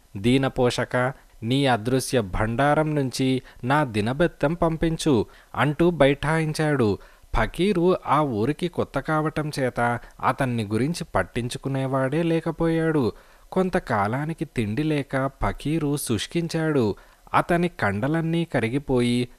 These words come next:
చర్మము ఎముకలు మిగిలాయి. ఫకీరు అవసాన దశను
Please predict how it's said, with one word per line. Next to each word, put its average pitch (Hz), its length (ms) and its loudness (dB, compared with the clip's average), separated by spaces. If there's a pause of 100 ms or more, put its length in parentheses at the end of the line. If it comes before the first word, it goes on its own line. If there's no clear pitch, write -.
(200)
చర్మము 120 520 -2
ఎముకలు 123 580 0
మిగిలాయి. 156 540 0 (280)
ఫకీరు 170 600 -2 (100)
అవసాన 123 560 -2
దశను 147 340 -4